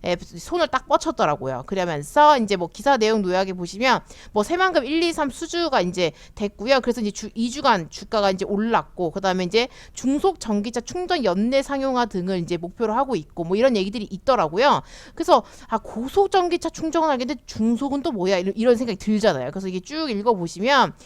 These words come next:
에, 내려가시는 데 보면 여기 중속 충전이라는 게 있다고 합니다. 그런데 이거는 말 그대로 저속과 급속의 중간 단계인데 요건 아직 시장에 나와 있지 않다고 해요. 근데 이제 뭐 예를 들어 이런 거죠. 마트에 한, 한두 시간 정도 장을 볼 거 아니에요.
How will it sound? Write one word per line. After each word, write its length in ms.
에, 360
내려가시는 580
데 80
보면 240
여기 160
중속 420
충전이라는 540
게 60
있다고 420
합니다. 300
그런데 220
이거는 360
말 160
그대로 200
저속과 560
급속의 580
중간 420
단계인데 800
요건 240
아직 120
시장에 300
나와 220
있지 160
않다고 480
해요. 220
근데 200
이제 180
뭐 180
예를 240
들어 140
이런 160
거죠. 180
마트에 640
한, 480
한두 220
시간 160
정도 100
장을 300
볼 160
거 100
아니에요. 240